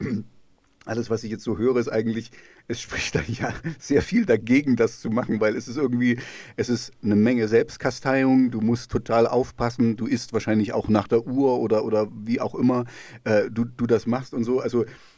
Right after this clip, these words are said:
es spricht eigentlich alles so, äh,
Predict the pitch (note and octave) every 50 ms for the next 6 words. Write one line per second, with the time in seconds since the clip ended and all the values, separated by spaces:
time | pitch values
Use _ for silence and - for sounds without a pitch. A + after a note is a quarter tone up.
0 | _ _ - B2 - - - D#3 D3+ - D#3+ C#3+ C3 A#2+ D3 - C#3 D3+ - -
1 | C#3 C3+ C3+ C3 B2 - - - - _ _ _ _ _ _ _ _ _ _ -
2 | - D#3+ D#3+ D#3+ E3 E3+